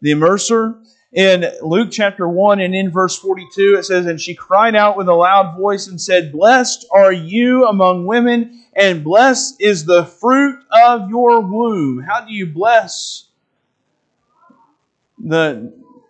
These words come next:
something that's just a blob of cells if, if that's not life? There's life in the womb.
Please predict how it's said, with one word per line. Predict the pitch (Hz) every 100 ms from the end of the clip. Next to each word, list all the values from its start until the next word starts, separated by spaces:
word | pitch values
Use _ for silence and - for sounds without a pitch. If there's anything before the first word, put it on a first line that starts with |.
| _ -
something | - 190 180
that's | 165 160
just | 170 151
a |
blob | 139 135 160 175 156
of | 123
cells | - 202 175 120 107 104 - _ _ _ _
if, | 127 110 _ 960 960 960 - - _ _ _
if | - 139
that's | 147 143 151
not | 147 -
life? | 143 147 113 95 _ _ _ _ _ _ _ _ _ _ _ _ _ _ _ _ _ _ -
There's | 165 135
life | 143 180 190 160 120
in | 127 160
the |
womb. | 143 147 131 107 90 95